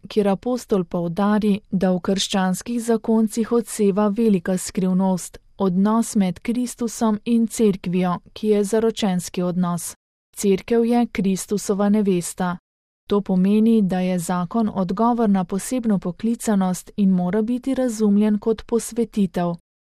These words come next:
Mož in žena sta posvečena za ljubezen. Zakoncema je namreč v moči zakramenta naloženo resnično in samo njima lastno poslanstvo, da bi,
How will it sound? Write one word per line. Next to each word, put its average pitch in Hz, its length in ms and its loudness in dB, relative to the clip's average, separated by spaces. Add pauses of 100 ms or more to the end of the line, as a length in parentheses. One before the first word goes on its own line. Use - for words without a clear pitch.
(120)
Mož 208 360 2
in 180 180 0
žena 214 560 2
sta - 280 -4
posvečena 220 800 0
za 226 160 0
ljubezen. 185 680 0 (540)
Zakoncema 190 800 0
je 240 60 4
namreč 214 560 2
v 190 100 2
moči 185 380 0
zakramenta 202 760 0
naloženo 190 640 2
resnično 214 800 0
in 185 240 0
samo 208 340 2
njima 240 300 2
lastno 185 460 -2
poslanstvo, 202 800 -2 (200)
da 196 180 2
bi, 185 320 0